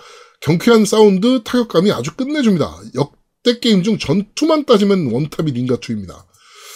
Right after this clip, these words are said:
일 편, 이 편 엔딩본 유저로서 개인적으로, 음, 일 편이 더 명작이라고 생각합니다. 삼 편은, 음... 뭐 얘기할 가치가 없고요. 어, 이제 곧 따뜻한 봄이 옵니다. 쓰리엠씨와 겜덕비상 회원분들도 다 좋은 일만 있으시길 기도합니다.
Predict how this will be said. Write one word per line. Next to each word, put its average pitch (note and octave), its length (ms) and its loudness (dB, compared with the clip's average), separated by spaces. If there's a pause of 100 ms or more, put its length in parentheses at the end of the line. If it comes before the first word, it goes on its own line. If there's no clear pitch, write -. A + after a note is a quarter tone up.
(380)
일 D#4 180 6
편, D4+ 180 2
이 G#3+ 120 4
편 A#3 220 4
엔딩본 A#3 520 2
유저로서 D#3 840 4
개인적으로, G#3+ 680 0 (220)
음, A#3+ 280 -4
일 B3+ 200 2
편이 C4+ 200 2
더 A3 80 6
명작이라고 E3+ 580 2
생각합니다. F#3 600 -2 (560)
삼 - 360 -4
편은, C#4 440 -2
음... B2 840 -4 (360)
뭐 A#2+ 100 -10
얘기할 C#3 440 -2
가치가 B3 320 -4
없고요. - 440 -6 (600)
어, B2 400 6
이제 G#3 280 2
곧 F3+ 280 0
따뜻한 G#3+ 340 0
봄이 C#3 200 0
옵니다. A2 320 -2
쓰리엠씨와 A3 1160 2
겜덕비상 F3 420 0
회원분들도 D#3+ 960 0
다 F#2+ 180 -14
좋은 A#2 280 -4
일만 C#3+ 260 0
있으시길 E3 520 -4
기도합니다. B2+ 640 0